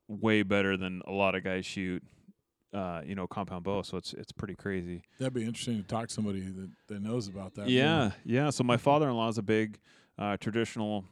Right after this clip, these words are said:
Speaker 1: archer, and he's the one that got me into it. And he gives me crap about shooting my wheel bow all the time. You know, that's cheating.
Speaker 2: Yeah.
Speaker 1: And I'm like, "Shit, man, you should see <laughs> the rifles I build if you think that's
Speaker 2: <laughs>
Speaker 1: cheating." You know.
Speaker 2: That's true.
Speaker 1: But, um, it's just a total. It's, it gives you,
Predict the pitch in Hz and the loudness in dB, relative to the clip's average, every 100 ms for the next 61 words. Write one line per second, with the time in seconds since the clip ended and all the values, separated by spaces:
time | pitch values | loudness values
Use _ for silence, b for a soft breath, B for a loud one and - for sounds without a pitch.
0 | - 110 104 110 107 76 98 107 104 104 | 0 2 2 0 0 0 -2 -2 0 -2
1 | 95 104 101 101 92 101 98 - 104 104 | -2 -2 0 -2 -2 -2 -2 -2 -6 -2
2 | 104 101 98 - 107 101 101 98 - 113 | -2 -2 -4 0 0 0 0 0 0 -2
3 | 110 107 104 101 101 98 101 98 101 104 | 0 2 2 4 4 4 4 2 0 -2
4 | 101 98 98 98 107 - - 110 98 104 | -2 -2 -4 -4 -6 -6 -2 -2 -2 -6
5 | - B 131 131 120 117 113 110 107 - | -8 B -8 -4 2 4 4 4 0 0
6 | - 147 110 110 120 120 110 156 110 - | 4 4 4 0 0 -2 2 6 8 12
7 | 202 - 160 156 156 135 131 120 127 120 | 10 12 8 8 6 8 6 6 4 4
8 | 120 127 123 110 127 160 123 107 104 113 | 4 6 6 4 4 4 4 2 2 -2
9 | 120 B 135 B - 117 110 110 123 - | -6 B -10 B 0 2 4 2 0 -6
10 | B B 107 101 120 117 107 - 113 113 | B B -8 -6 -6 -4 -6 0 6 6
11 | 104 110 104 101 101 95 92 _ _ _ | 6 4 4 4 0 -4 -8 _ _ _
12 | _ _ _ _ - - 139 214 196 151 | _ _ _ _ -2 4 6 6 4 0
13 | - 160 160 147 - 123 - - 117 147 | 2 4 4 0 2 0 0 -4 0 2
14 | 147 139 131 127 123 117 | 2 2 2 2 2 -2